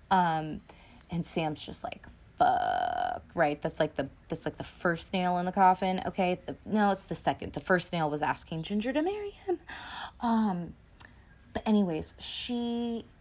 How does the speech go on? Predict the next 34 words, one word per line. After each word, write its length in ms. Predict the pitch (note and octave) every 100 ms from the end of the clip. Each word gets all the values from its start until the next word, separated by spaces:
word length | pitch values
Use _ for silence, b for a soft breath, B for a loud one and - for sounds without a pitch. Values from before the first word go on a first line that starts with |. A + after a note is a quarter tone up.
| - -
you 100 | F#3+
know, 100 | F3
they're 180 | F3+ G3
up 140 | G3
in 80 | G3
their, 120 | F#3
like, 240 | E3+ E3+
penthouse, 760 | - - - F3+ E3 D#3+ - - - -
like, 120 | E3+ -
apartment 640 | E3+ - E3+ - E3+ -
thing, 300 | - F3 E3
whatever, 360 | D#3+ D#3+ D#3 D#3+
in 140 | -
the 80 | D#3+
casino, 600 | D3+ - - D#3 D#3 D3+ B B B B
and, 400 | F3 D#3 D3+ D3 -
uh, 300 | D#3 C#3+ D3 B B B B - - -
uh, 80 | D3 E3+
Nicky 420 | F3 E3 F#3 E3+
and 80 | D#3+
his 200 | D#3 -
wife 320 | D#3 D3+ -
come 260 | - E3+
in, 380 | D#3+ D#3 D#3 D3 - B B B -
and 320 | E3 D3+ D#3 - - - -
she 680 | - - - - F3 D#3 - E3+
is 300 | D#3 - -
standing 680 | - - F3+ F3+ G3 G3 F3+
there 340 | F3 E3 E3
with 160 | D#3+ -
her 160 | - C#3+
long 300 | - D3 G3
blonde 340 | F#3+ G3+ G3+ F#3+
hair, 640 | D#3+ D3 D3+ D3+ D#3+ D3+